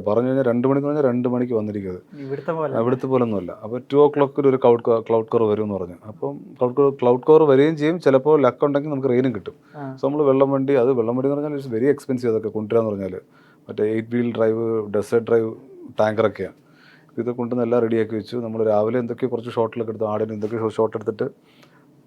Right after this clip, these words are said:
Speaker 1: ഭക്ഷണം കഴിച്ചിരുന്നു. കറക്റ്റ് രണ്ട് മണിയായപ്പോൾ നമുക്ക് കാണാം ഇങ്ങനെ ക്ലൗഡ് കവറായി കവറായി. നമ്മൾ എനിക്ക് തോന്നുന്നു പടത്തിൽ ഉപയോഗിച്ചിട്ടുണ്ട് ഒരു ഷോട്ട്, ഇങ്ങനെ ഒരു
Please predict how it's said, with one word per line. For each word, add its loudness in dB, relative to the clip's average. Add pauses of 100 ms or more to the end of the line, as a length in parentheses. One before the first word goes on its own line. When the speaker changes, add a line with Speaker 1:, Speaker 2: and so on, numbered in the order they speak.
(100)
Speaker 1:
ഭക്ഷണം 4
കഴിച്ചിരുന്നു. 6
കറക്റ്റ് 0
രണ്ട് 4
മണിയായപ്പോൾ 2
നമുക്ക് -6
കാണാം -2
ഇങ്ങനെ -8 (160)
ക്ലൗഡ് -2 (600)
കവറായി 0
കവറായി. -2
നമ്മൾ 0
എനിക്ക് 0
തോന്നുന്നു 0
പടത്തിൽ 2
ഉപയോഗിച്ചിട്ടുണ്ട് 2
ഒരു 0
ഷോട്ട്, -4
ഇങ്ങനെ -6
ഒരു -4